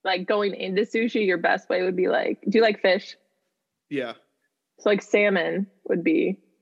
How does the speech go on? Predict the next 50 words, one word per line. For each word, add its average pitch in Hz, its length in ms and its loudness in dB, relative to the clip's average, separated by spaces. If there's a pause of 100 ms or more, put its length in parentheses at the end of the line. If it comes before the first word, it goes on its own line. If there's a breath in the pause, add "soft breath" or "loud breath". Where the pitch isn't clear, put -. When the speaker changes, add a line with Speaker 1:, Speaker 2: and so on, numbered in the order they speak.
(200)
Speaker 1:
like, 202 160 0
the 196 80 2
best - 300 0
way 247 80 2
to 208 100 0
start. - 420 -2 (240)
But - 220 0
tuna, 214 340 4
it's - 220 -4
a, 170 140 0 (100)
it's, - 400 -2 (300)
it's 226 120 0
a 208 40 4
Speaker 2:
Tuna's 196 40 4
Speaker 1:
lot 190 240 2
'cause 143 240 0
Speaker 2:
gross. - 320 -2 (760 soft breath)
Speaker 1:
it's, 220 260 2
it's, - 120 -20 (100)
yeah, - 380 2
especially 254 500 2
spicy 208 420 0
tuna. 226 420 2
Like, 165 360 -2 (240)
it's, - 360 -8 (100)
it's 196 120 -2
just 190 160 -6
a - 60 0
lot. - 340 0 (160)
I 233 220 4
didn't 269 240 -2
really 214 240 0
like 185 240 -2
sushi 226 320 -4
that 226 200 0
much. 233 280 0
I 196 80 0
tried 202 260 0
it 208 80 -4
in 202 120 -6
college 190 520 -2 (640 soft breath)
a 202 80 -8
few 208 180 -4
times, 208 340 0
but 185 120 -2
when 180 120 -2
I 180 100 0
moved 190 240 -2
to 208 80 -4
Peru, 170 680 -2